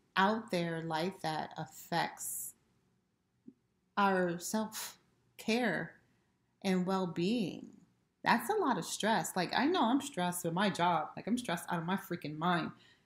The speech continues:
with, you know, grading and making exams and being present and being on when you're in the classroom and at work, so forth and so on. I am stretched thin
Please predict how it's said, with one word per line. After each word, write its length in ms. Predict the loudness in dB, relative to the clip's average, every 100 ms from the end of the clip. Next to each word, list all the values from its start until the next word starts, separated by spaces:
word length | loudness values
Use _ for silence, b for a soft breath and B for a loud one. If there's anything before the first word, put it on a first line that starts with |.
| 0
with, 340 | 4 4 0 -10 _ _ 0
you 140 | 0
know, 140 | 0 -6 -14 _ -2
grading 760 | 4 6 8 6 6 6 6
and 540 | 4 2 0 -4 -6 0
making 460 | 6 6 6 4
exams 800 | 4 0 0 0 0 0 0 0
and 400 | -2 -2 -6 -2
being 360 | 2 4 4 2
present 540 | 0 0 2 0 -2
and 140 | -2 0
being 260 | 0 0 2
on 400 | 4 6 4 4
when 100 | 2
you're 140 | 0 0
in 160 | 0
the 100 | 0
classroom 760 | -2 0 0 0 -2 -2 0 -2
and 120 | -4
at 160 | -8 -6
work, 400 | 2 4 2 0 B B B B _
so 240 | 0 2
forth 320 | 2 2 0
and 120 | 0 -2
so 360 | 0 0 0
on. 280 | 0 -2 -4 -2
I 280 | -2 -2 0
am 480 | 0 0 0 -4 -8 -12 -10
stretched 460 | -2 2 2 0
thin 340 | 0 -2 -2